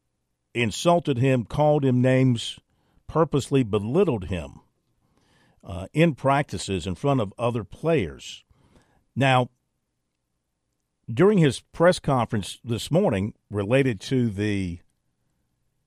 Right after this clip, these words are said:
signing day, he was not asked a question about it. Sweeney wasn't. And, uh,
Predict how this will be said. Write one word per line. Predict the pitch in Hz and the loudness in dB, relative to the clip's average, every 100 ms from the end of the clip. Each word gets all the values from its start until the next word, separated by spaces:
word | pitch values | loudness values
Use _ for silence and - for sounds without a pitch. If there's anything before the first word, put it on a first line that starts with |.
| _ _ _ - | _ _ _ -14
signing | - 180 220 131 | -2 0 0 -2
day, | 85 78 73 95 _ _ _ _ _ _ _ _ _ - | -4 -8 -10 -14 _ _ _ _ _ _ _ _ _ -4
he | 139 | 0
was | 147 117 | 2 2
not | 127 | 0
asked | 113 107 | 0 -2
a | - | -6
question | - 156 - 107 | -4 -2 -2 -6
about | 87 80 76 | -6 -8 -12
it. | - | -12
Sweeney | 123 127 113 | -2 -2 -2
wasn't. | 90 73 76 - _ _ _ _ _ - _ _ - | -4 -8 -10 -18 _ _ _ _ _ -20 _ _ -14
And, | 92 101 101 92 | -6 -2 -2 -4
uh, | 98 90 87 90 | -4 -4 -4 -8